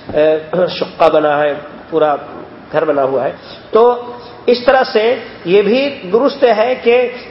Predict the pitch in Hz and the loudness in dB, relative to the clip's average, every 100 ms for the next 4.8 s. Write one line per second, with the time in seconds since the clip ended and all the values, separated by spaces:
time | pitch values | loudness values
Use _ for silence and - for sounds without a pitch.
0 | 156 165 302 277 247 226 202 - 160 139 | -4 2 4 4 4 2 0 2 2 0
1 | - - - - - - - - - 139 | -6 -8 -12 -16 -18 -20 -20 -20 -10 -2
2 | 151 247 247 226 208 202 185 190 214 185 | 0 4 2 2 -2 0 2 2 2 0
3 | 156 190 247 190 170 175 208 - - - | 2 2 4 2 2 0 -2 -6 -14 -10
4 | 185 254 226 233 208 208 226 226 | 2 2 6 4 4 2 2 2